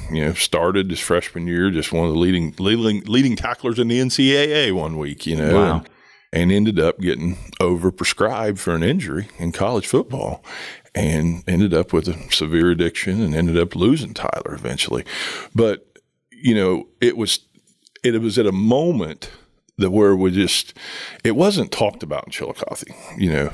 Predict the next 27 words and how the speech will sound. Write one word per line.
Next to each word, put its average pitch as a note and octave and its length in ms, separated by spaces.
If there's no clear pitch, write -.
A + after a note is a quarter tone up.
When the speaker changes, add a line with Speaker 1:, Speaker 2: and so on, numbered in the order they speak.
Speaker 1:
now A#2+ 380
it E2+ 60
is, D2 300
uh, E2+ 220
the F2+ 120
problem F#2 380
we D#2+ 100
had D#2+ 240
with D#2+ 140
opiates F#2 460
and - 100
things D2+ 300
at D2 80
the - 80
time. D2+ 360
But C#2+ 140
Speaker 2:
Well, A#2+ 140
it G#2+ 80
was A2 160
crazy C3 340
time D#2 320
too. G2 260
Speaker 1:
Yeah. G#2 140
Speaker 2:
I E2+ 80
mean, E2+ 100
it - 120
was, F2+ 340